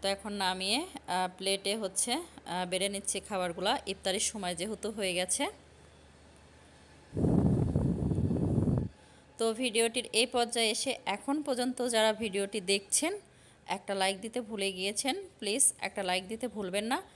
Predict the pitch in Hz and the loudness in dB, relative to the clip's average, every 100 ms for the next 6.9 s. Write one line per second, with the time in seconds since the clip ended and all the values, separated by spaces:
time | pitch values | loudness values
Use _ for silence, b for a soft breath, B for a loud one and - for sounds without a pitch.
0 | B B - 208 214 254 220 226 247 233 | B B -2 -2 0 0 2 2 2 2
1 | 226 202 - 240 247 254 226 196 190 202 | 2 0 0 0 0 -2 2 2 2 2
2 | 262 208 190 226 247 233 220 262 254 262 | 0 0 0 -2 -2 -2 -2 -2 0 2
3 | 226 214 240 233 254 403 - B B - | 2 0 0 0 2 0 -8 B B -2
4 | 202 202 208 254 196 202 233 226 269 415 | 2 2 2 -2 -2 -2 -2 0 -2 -2
5 | - 247 247 220 208 220 233 240 370 - | -4 -4 0 -2 0 -2 -2 -2 -4 -4
6 | - 330 302 269 196 - 160 147 185 | 0 4 4 4 -2 -6 -8 -8 -10